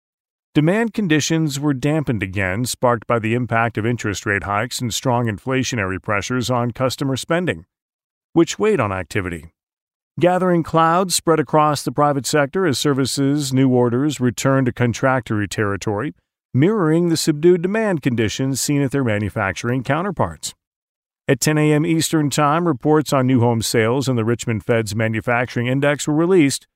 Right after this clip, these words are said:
and both missed consensus expectations. The Richmond Fed's report showed a decline in activity during August, registering a reading of negative eight against expectations for a reading of negative two.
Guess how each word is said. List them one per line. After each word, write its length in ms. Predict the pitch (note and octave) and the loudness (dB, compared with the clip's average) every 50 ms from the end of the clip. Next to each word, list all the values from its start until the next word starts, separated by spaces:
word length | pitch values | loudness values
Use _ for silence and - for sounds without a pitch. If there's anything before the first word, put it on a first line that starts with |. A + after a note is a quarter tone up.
| _ _ _ _ - | _ _ _ _ -6
and 120 | G#2 G#2 F2+ | -6 -4 0
both 240 | G2+ B2 D3+ C3+ | 0 0 0 0
missed 320 | - C3 C3+ D3 - - - | 0 0 0 0 0 -2 -4
consensus 640 | - D#3+ D3+ B2+ - A2+ G2+ F2+ - A#2+ G#2+ - | -4 -2 -2 -2 -2 -2 -2 -2 -4 -4 -4 -2
expectations. 960 | G#2+ G2 F2+ - - A2 G#2 - - A#2+ A#2+ A#2 - - F#2+ D#2 C#2 - - - _ _ _ _ _ _ _ _ _ _ _ _ _ _ - | -4 -4 -4 -4 -4 -4 -4 -2 -2 -2 0 -2 -2 -6 -10 -12 -12 -16 -16 -16 _ _ _ _ _ _ _ _ _ _ _ _ _ _ -2
The 80 | - C3 | 2 2
Richmond 420 | D#3 A3 A3 - F#3+ D#3+ C3+ - | 2 2 2 2 0 0 0 2
Fed's 260 | - D3 F#3 G3+ F3 | 0 0 0 0 0
report 480 | A#2+ A#2+ G#2+ - - G#2+ G2 F#2 G2+ - | -2 -2 -2 -2 -4 -4 -4 -4 -6 -4
showed 200 | - C#3 C3+ A#2 | -2 -2 0 0
a 40 | A2+ | -2
decline 440 | A2 G#2+ - - B2+ C#3 C#3+ D3 | -6 -6 -6 -2 -2 0 2 2
in 100 | B2+ A#2+ | 0 0
activity 480 | A2 G#2 F#2 - - D3 C3 A#2+ G#2 G#2 | -2 -2 -4 -2 -2 -2 0 0 -2 -2
during 240 | F#2+ G2+ G2 G2 G2+ | -2 -2 -2 -2 0
August, 460 | G2 A2 B2 A#2 F#2 E2 - - - _ _ _ _ _ _ _ _ _ - | 0 0 0 -2 -4 -6 -8 -12 -14 _ _ _ _ _ _ _ _ _ 0
registering 540 | - E3+ F3 D#3 D#3 - - D#3+ D#3+ D3+ C#3+ | 0 2 2 2 -2 -2 0 0 2 2 2
a 60 | B2 | 0
reading 360 | A2 A#2 E3 F#3+ E3+ C#3+ C3+ C3 | 0 0 0 2 2 2 4 4
of 160 | C3 A#2+ A#2 | 4 2 2
negative 440 | A#2 C3+ D3 C#3+ C3+ - - - - | 2 2 2 2 0 -2 -2 -4 -4
eight 240 | - D3+ D#3 D#3+ B2 | -4 0 0 2 2
against 380 | A#2 G2+ G#2+ G#2+ G2 - - | 2 0 0 -2 -2 0 0
expectations 920 | C3 A2+ - - - A#2 G#2 - - D3+ F3+ F#3+ - - B2 A2+ A#2+ A#2+ - | -2 -2 -2 -2 -2 -4 -2 0 0 0 0 0 0 -2 -2 -2 -2 -2 -4
for 180 | - C3+ C3 C3 | -2 0 2 2
a 20 | |
reading 300 | A#2+ A2 G#2+ G#2 A2+ A2+ | 2 2 0 0 0 0
of 100 | B2 A#2 | -2 -2
negative 380 | G#2+ F#2+ F2 E2+ F#2 G2+ G#2 - | -2 -4 -2 -2 -4 -6 -6 -4
two. 380 | - - F3 E3+ C3+ F#2+ C#2+ | -2 2 4 4 4 2 -2